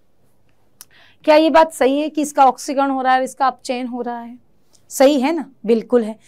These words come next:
जरूरी है। बात समझ में आ गई है।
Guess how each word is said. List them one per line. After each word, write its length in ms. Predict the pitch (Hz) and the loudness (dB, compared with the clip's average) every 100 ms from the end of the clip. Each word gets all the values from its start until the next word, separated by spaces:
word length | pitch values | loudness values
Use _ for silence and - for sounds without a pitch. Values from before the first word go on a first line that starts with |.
| _ _ 196 | _ _ 0
जरूरी 480 | 240 247 262 277 | 4 4 4 0
है। 160 | 247 269 - _ - | -4 -8 -12 _ -2
बात 260 | 220 269 269 | 2 2 2
समझ 300 | 285 254 233 | -4 -4 -6
में 140 | 233 208 | -10 -8
आ 200 | 208 226 | -4 -2
गई 220 | 240 247 | 0 0
है। 140 | 240 | -4